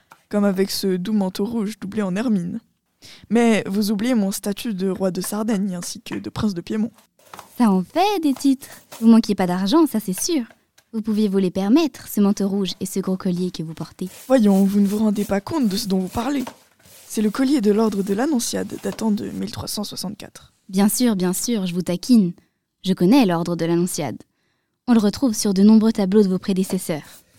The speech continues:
Speaker 2: Bon, maintenant, fini de se vanter et cessez de gigoter. Le refixage des soulèvements de votre polychromie est fraîchement refait.
Speaker 1: Qu'est-ce donc ? Vous me faites peur.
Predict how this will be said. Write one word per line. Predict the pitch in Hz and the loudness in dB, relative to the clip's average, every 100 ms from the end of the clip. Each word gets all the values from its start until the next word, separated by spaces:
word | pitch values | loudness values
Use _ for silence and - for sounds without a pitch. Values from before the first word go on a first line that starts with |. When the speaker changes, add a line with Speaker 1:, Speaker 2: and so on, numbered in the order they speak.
| - - _ _ - - _ | -20 -20 _ _ -20 -20 _
Speaker 2:
Bon, | 220 233 - - _ _ | 4 4 2 -8 _ _
maintenant, | 247 262 302 339 285 | 0 6 8 10 6
fini | 254 - 320 247 | 2 10 12 12
de | |
se | - | 8
vanter | 208 190 175 202 196 - - | 2 2 0 -2 -2 -6 -4
et | 247 | 0
cessez | 226 294 262 277 | 0 0 2 2
de | |
gigoter. | 214 196 185 - - - - - | 2 2 0 -2 -12 -20 -20 -8
Le | 214 220 | -2 0
refixage | 269 269 - - 277 247 | 0 -4 -4 0 0 2
des | 190 | 0
soulèvements | 208 269 233 190 240 | 0 2 2 4 4
de | 240 | 4
votre | 185 190 196 | 0 -4 -6
polychromie | - 294 254 - 208 262 - - | -2 -2 -2 0 2 2 0 -10
est | 185 | -10
fraîchement | 185 277 285 269 233 | -4 -2 2 4 2
refait. | 208 - - - - _ _ _ _ _ - - - - _ _ | 0 -6 -14 -18 -20 _ _ _ _ _ -20 -20 -20 -20 _ _
Speaker 1:
Qu'est-ce | - 277 202 | -6 -4 -2
donc ? | 185 185 - - - - _ _ _ _ _ | -2 -4 -6 -16 -20 -20 _ _ _ _ _
Vous | |
me | 185 | -4
faites | 190 185 | -4 -4
peur. | 202 185 214 | -4 -4 -6